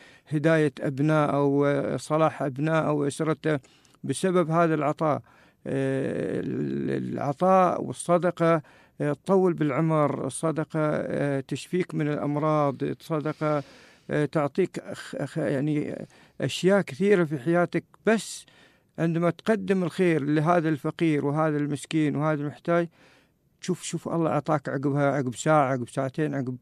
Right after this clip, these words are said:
أسبوع، عقب شهر، عقب، فالله سبحانه وتعالى يكافئ هذا ال-، الإنسان. "ومن سار بين الناس جابر للخواطر أدركته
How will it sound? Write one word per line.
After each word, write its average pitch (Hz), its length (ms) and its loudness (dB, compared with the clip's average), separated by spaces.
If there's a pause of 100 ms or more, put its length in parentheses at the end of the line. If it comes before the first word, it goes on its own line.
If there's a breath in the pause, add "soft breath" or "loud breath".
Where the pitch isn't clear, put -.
(120)
أسبوع، 147 600 0
عقب 139 240 -6
شهر، 180 360 0
عقب، 147 180 -2 (460 loud breath)
فالله 160 540 2
سبحانه 156 280 0
وتعالى 147 600 0
يكافئ 147 540 -2
هذا 147 360 -2
ال-، 139 100 -2
الإنسان. 135 680 -4 (380 soft breath)
"ومن 147 200 0
سار 147 340 2
بين 143 260 2
الناس 139 360 -2
جابر 139 420 0
للخواطر 170 800 0 (400 soft breath)
أدركته 143 880 -4